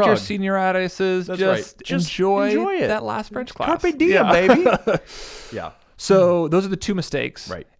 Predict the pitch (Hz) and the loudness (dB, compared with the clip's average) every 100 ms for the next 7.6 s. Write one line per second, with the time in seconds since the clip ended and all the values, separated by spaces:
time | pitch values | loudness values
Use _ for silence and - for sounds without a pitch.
0 | - 151 - 151 143 143 - 165 151 135 | -8 -8 -2 0 2 -2 -2 -4 -2 -4
1 | 135 127 135 175 - 151 143 117 120 123 | -6 -8 -4 -4 -4 -6 -6 -8 -8 -10
2 | 120 135 147 - 135 113 113 127 - _ | -4 -2 -2 -2 -4 -4 -6 -10 -14 _
3 | _ 127 135 135 - 127 - - 143 165 | _ -6 -4 -4 -6 -12 -8 -4 -2 -4
4 | - 180 160 131 120 120 - 131 127 160 | -6 -8 -2 -2 -2 -4 -8 -14 -6 -2
5 | 170 160 - 117 - 101 87 - - 123 | -2 -4 -6 -12 -8 -6 -6 -8 -12 -12
6 | 120 120 120 120 120 113 123 151 156 139 | -10 -10 -14 -14 -14 -14 -8 -4 -4 -6
7 | 120 - 113 110 - - | -10 -12 -14 -14 -16 -20